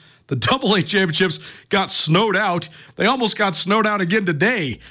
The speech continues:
but they got it in. Uh, we do have a final from the girls double A championship. Bozeman, the state champions of the Class double A level for girls soccer, they beat Hellgate. So a great performance by both those teams to get there. Uh, Andrew Houghton will have more for us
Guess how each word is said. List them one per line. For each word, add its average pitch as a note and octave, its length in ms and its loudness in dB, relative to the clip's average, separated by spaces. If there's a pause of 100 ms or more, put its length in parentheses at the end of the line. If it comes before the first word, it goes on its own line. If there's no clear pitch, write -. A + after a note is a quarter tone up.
(140)
but D#3+ 120 -2
they E3 100 2
got A3 280 2
it F#3+ 100 0
in. F#3+ 380 2
Uh, D#3+ 180 0
we E3 120 4
do F#3+ 180 0
have A#3 100 0
a F#3 80 0
final G3 400 0
from E3 220 -2
the C#3+ 80 0
girls F3+ 440 0
double D#3+ 300 0
A D3+ 80 2
championship. D#3 680 0
Bozeman, F3 480 0
the A#2 260 0 (320)
state F#3+ 280 0
champions C3+ 360 0
of A#2 80 -4
the A#2 60 0
Class D3 280 0
double C3+ 300 0
A C3+ 60 2
level C3 260 2
for B2 280 0
girls D#3 340 2
soccer, D#3 400 0
they C#3+ 120 2
beat C#3+ 200 0
Hellgate. C#3+ 680 2 (400)
So B2 320 0
a B2 160 2
great D3+ 320 2
performance E3 380 0
by C#3+ 140 0
both F3 260 0
those D#3+ 180 2
teams D#3+ 260 2
to D3+ 80 -2
get F3+ 200 0
there. F3 300 0 (360)
Uh, C#3+ 140 2
Andrew E3 240 4
Houghton D#3 240 2
will D3+ 80 2
have C3 140 -2
more E3 360 0
for E3 300 2
us D#3 240 -2